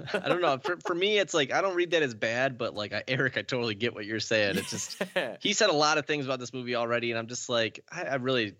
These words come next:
Speaker 1: don't wanna read this, but it ends up popping up in, in the headlines, and I'm like, "Oh, well, here we go. He said something."
Speaker 2: <laughs>
Speaker 1: So, I don't
Speaker 2: Just
Speaker 1: know.
Speaker 2: makes me
Speaker 1: I'm,
Speaker 2: nervous.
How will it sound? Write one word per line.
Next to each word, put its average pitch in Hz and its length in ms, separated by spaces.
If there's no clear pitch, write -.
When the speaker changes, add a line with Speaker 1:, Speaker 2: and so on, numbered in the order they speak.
Speaker 1:
don't 113 200
wanna 104 160
read 107 240
this, 90 180
but 107 180
it 113 120
ends 131 160
up 120 100
popping 113 320
up 113 200
in, 107 240
in 120 120
the 107 80
headlines, 107 480
and 107 80
I'm 107 60
like, 104 160
"Oh, 127 220
well, 113 140
here 117 140
we 123 120
go. 131 220
He 107 140
said 135 220
something." 90 400
Speaker 2:
<laughs> 185 280
Speaker 1:
So, 85 380
I 127 60
don't 135 60
Speaker 2:
Just 269 140
Speaker 1:
know. 285 80
Speaker 2:
makes - 140
me 165 80
Speaker 1:
I'm, 127 60
Speaker 2:
nervous. 127 580